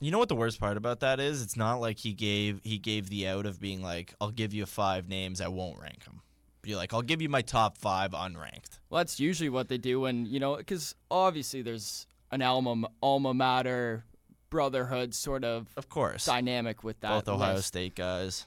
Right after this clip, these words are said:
Speaker 2: Yes, there has to be, I'd assume, 'cause Justin Fields is not a top five quarterback in the N F L. I don't think that's a, a crazy take either. I think he has potential to possibly be one.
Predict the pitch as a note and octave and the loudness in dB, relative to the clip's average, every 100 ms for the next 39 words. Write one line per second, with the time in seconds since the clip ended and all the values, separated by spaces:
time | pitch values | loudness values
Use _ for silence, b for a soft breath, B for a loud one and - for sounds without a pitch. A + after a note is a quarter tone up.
0 | - F#3+ F3+ A2 - B2+ B2 B2 A#2+ - | -4 2 2 0 -6 -6 -2 -2 -2 -6
1 | F#2 G2 G2 G#2 G2 F2+ G2+ F#2+ F#2+ G2 | -10 -6 -2 -2 -4 -6 -8 -8 -8 -10
2 | F#2 - - - A#2+ B2+ B2 C#3 C3 C3+ | -10 -12 -10 -8 -6 -8 -4 -4 -4 -6
3 | B2 - - - - - - - - B2 | -8 -10 -12 -20 -20 -20 -20 -20 -14 -4
4 | B2+ C3+ D#3 D3+ D#3+ D#3 D#3+ - - F3 | 0 2 0 0 0 0 0 -4 0 0
5 | F3 D3 B2+ C#3+ C#3+ D3 D3 C3 B2 D#3 | 2 0 0 -2 -2 0 2 2 2 0
6 | D#3+ D3 C3 B2+ B2 G#2+ G2+ - A2+ - | -2 -4 -2 -2 -2 -4 -6 -10 -12 -8
7 | B2 A2 A2 - A2 G#2 A2+ A2+ D#3 F#3 | -6 -6 -8 -6 -4 -4 -4 -2 -2 -4
8 | - B2+ B2 B2+ A2 - - B2+ C#3 E3+ | -6 -4 -4 -2 -4 -6 -10 -8 -8 -10
9 | D#3+ - - A2 F#3 C3+ A#2+ G#2+ A2 A2+ | -12 -16 -8 -6 -4 -6 -8 -6 -4 -2
10 | B2 G3 | 0 -2